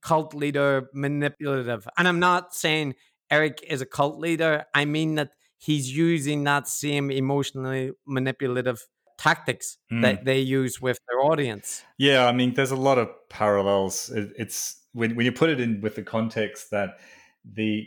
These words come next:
Speaker 2: community is presented not like a, like a hobbyist community, like, or people that are, you know, interested in some particular topic to, to sort of discuss or whatever. It's presented as a community with, with a grand mission to save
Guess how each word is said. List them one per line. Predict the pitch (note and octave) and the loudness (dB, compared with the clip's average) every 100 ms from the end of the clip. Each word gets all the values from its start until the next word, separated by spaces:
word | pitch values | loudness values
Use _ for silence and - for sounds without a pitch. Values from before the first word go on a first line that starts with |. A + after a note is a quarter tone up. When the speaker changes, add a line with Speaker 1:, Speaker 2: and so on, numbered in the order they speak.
| - | -8
Speaker 2:
community | - A#2 C3 C3+ A#2 | -2 2 2 2 2
is | G2+ | 0
presented | - G2 G#2 G2+ F#2+ F#2+ F2+ _ | -2 -2 0 0 0 -2 -4 _
not | B2+ C#3+ D3+ A#2 | 0 2 2 2
like | G#2 G2+ | 0 2
a, | F#2+ F2+ F2 _ _ _ _ _ _ | 2 0 -4 _ _ _ _ _ _
like | A2 G2+ G2+ | 0 2 2
a | |
hobbyist | F#2 A2+ G#2+ G2+ F#2+ - | 2 2 2 0 -2 -6
community, | F#2+ F2 F2+ G2 | -4 -2 -2 2
like, | G2 G2+ | 2 2
or | G2+ | 2
people | A#2 - G2+ | 2 2 2
that | G2 | 4
are, | F#2+ - | 2 0
you | A2+ | 0
know, | G2+ G2+ | 0 0
interested | G#2 G2+ - F2+ | -2 -4 -4 -2
in | F#2+ | 0
some | G#2+ G2+ | 0 0
particular | G#2 G#2 - F#2+ F#2 | -2 -6 -4 -4 0
topic | G2+ - - - - | 0 0 -8 -16 -12
to, | G2+ F#2 - | -8 -8 -8
to | - | -12
sort | G2 F#2+ | -8 -8
of | F2 | -8
discuss | F#2 - F#2+ A2 | -4 -2 0 -2
or | |
whatever. | F2+ F2+ F2 - - - - | -4 -4 -6 -12 -20 -10 -4
It's | B2+ | -4
presented | - B2+ A2 B2 B2+ C#3 A#2 | 0 0 2 2 2 2 0
as | A2 A2 G2+ | -2 -4 -2
a | G#2 | -4
community | - G#2+ G2 G2 G#2 G2+ G2 F2+ | -6 -6 -4 -2 0 0 -2 -2
with, | F#2+ F2+ - - _ _ _ | -4 -4 -12 -20 _ _ _
with | G2+ F2+ | -6 -4
a | F2+ | 0
grand | G#2 G2+ F#2 | 2 4 4
mission | F#2+ G#2 G#2 F2 F2 | 2 2 2 0 -2
to | F#2 | -4
save | - F#2+ F#2+ F2 - - | 2 4 2 0 -10 -18